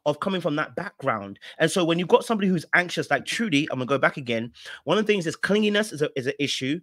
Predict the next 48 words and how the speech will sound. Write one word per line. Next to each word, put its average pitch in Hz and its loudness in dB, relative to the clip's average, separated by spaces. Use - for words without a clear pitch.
right? 131 2
Their 151 0
identity 180 0
gets 131 -2
based 151 -2
on 143 -6
other 147 -2
people. 135 -8
They 156 6
lack 175 4
autonomy, 160 -2
okay? 139 0
They 156 8
wanna 190 4
be 202 -4
in 180 -6
your, 127 -8
they 185 0
wanna, 202 0
they 190 4
wanna 220 4
feel - 2
like 185 2
they're 151 0
in 175 -4
your 147 -2
skin. 113 -2
That's 220 -4
how 196 0
anxious 160 -6
people 127 -4
are. 95 -8
They, 143 -6
they, 160 -4
if 175 -2
they 180 2
know, 208 4
they'll, 147 2
they'll 143 2
comment 170 -2
down 143 -2
below. 120 -2
They 165 4
want 269 4
to 220 2
feel 214 2
like 170 -2
they're 151 0